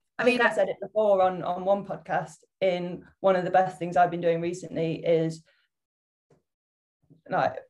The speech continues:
Speaker 1: one day a week when I have dinner with my mum, we pick a country and someone makes a meal from that country. And that, that's how it's been. And it might be something like that for a couple of days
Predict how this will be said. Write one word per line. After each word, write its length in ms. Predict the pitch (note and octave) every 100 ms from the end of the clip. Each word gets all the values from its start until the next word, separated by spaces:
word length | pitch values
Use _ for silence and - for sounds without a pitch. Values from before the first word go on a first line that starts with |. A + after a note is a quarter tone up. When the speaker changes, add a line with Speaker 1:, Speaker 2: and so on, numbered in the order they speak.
| - - -
Speaker 1:
one 240 | F3+ F3
day 140 | F3 E3
a 60 |
week 240 | D#3+ F3 -
when 120 | F3+
I 140 | F3
have 140 | F3 D3+
dinner 200 | F3 D#3+
with 120 | E3
my 100 | E3
mum, 180 | F3 E3+
we 100 | E3
pick 220 | F3 -
a 60 | D#3+
country 400 | F3+ E3 E3+ D#3+
and 100 | D#3+
someone 260 | D#3+ D#3+
makes 260 | D#3+ D#3+ -
a 40 |
meal 360 | E3 D#3 E3 D#3+ _ _
from 180 | - D#3
that 180 | -
country. 400 | - D3 - - -
And 140 | E3+
that, 240 | F3+ - F3
that's 280 | E3+ - -
how 200 | F3+ D#3+
it's 100 | -
been. 240 | F#3+ E3
And 120 | F3
it 100 | F#3
might 220 | G3+ F3
be 440 | - G3+ F#3+ F3+ - - _ _
something 380 | - - D3+ G3
like 160 | F#3 -
that 220 | A3+ -
for 320 | F#3+ F3 F3 -
a 60 | -
couple 240 | F#3+ E3+
of 80 | F3
days 380 | E3+ E3 D#3+